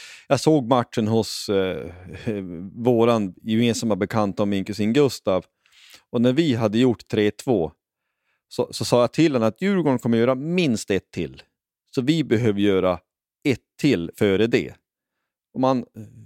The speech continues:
hatar ju när man har rätt. Alltså man visste att det skulle bli så. Alltså när de gör tre tre, då är det ju nästan så att, ja, men då, ja,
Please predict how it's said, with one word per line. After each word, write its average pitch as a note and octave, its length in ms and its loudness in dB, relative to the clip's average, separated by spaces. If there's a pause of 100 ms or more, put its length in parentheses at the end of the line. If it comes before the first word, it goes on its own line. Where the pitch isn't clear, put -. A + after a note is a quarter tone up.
hatar - 480 -2
ju D3 60 -2
när A2+ 80 0
man G2 120 -2
har G2+ 80 0
rätt. A#2+ 200 -2 (680)
Alltså B2 200 -4
man C3+ 100 2
visste F#3+ 380 -2
att E3 60 0
det D3 80 2
skulle C3 140 -2
bli G2+ 220 2
så. G2+ 160 0
Alltså G2 160 0
när C#3+ 160 2
de E3+ 260 2
gör C#3+ 120 4
tre A#2 260 0
tre, A2+ 200 0
då C#3 360 2
är B2 140 2
det - 20 2
ju A2+ 60 2
nästan G#2+ 260 -2
så G#2+ 60 0
att, G2+ 100 -2
ja, A#2 60 -2
men G#2 160 -2
då, B2 280 2 (880)
ja, A#2+ 220 4